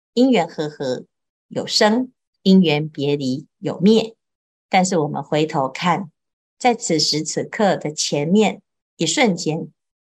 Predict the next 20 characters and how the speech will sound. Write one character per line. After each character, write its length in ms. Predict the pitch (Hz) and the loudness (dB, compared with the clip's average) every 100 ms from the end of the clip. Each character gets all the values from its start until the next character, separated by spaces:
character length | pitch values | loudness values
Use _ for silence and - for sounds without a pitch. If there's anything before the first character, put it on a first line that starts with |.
| _ _ _ _ _ _ _ _ _ _ _ | _ _ _ _ _ _ _ _ _ _ _
都 200 | - 208 | 0 2
是 360 | 208 - 202 - _ | 2 0 -2 -4 _
这 160 | - 285 | 0 2
么 160 | 175 | 2
的 220 | - - - | 0 -6 -2
了 180 | 156 - | 0 0
不 120 | - | -4
可 220 | - 120 | -4 -6
得。 320 | 123 123 175 - _ _ _ _ _ _ _ _ _ - | -4 -4 -6 -10 _ _ _ _ _ _ _ _ _ 2
在 160 | 233 | 2
此 300 | 214 - 170 | 2 0 0
时 180 | 160 190 | 0 0
此 240 | 185 160 | 0 0
刻 240 | 151 220 185 | 0 2 2
的 180 | - - | 0 2
未 300 | 269 262 175 | 4 4 2
来 300 | 151 175 - _ | 0 -4 -8 _
的 240 | - - - _ | -8 -8 -8 _
任 240 | 240 208 | 4 4
何 140 | 165 | 2